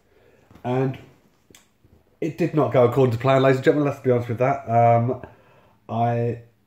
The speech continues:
was going into a team that was already quite closely, well, close-knit, and they work really well together. You can't take that away from them, really.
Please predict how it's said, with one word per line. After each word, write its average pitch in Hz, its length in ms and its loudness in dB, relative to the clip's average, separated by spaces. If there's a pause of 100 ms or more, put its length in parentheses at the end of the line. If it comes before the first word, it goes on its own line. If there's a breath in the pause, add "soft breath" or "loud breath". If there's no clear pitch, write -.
(220)
was 113 160 -10
going 147 280 2
into 131 200 -4
a 120 40 -2
team 120 340 -4
that 120 100 0
was 113 100 -2
already 139 180 0
quite 120 320 -2 (220)
closely, 113 420 -6 (360)
well, 101 360 -4 (160)
close-knit, 107 520 -6
and 98 280 -8
they 95 100 -4
work 104 260 -4
really 104 120 -4
well 101 160 -2
together. 117 240 -4
You 123 100 -6
can't 156 220 -6
take 107 100 -2
that 87 80 -8
away 82 160 -10
from 85 160 -10
them, 82 140 -10
really. 87 220 -10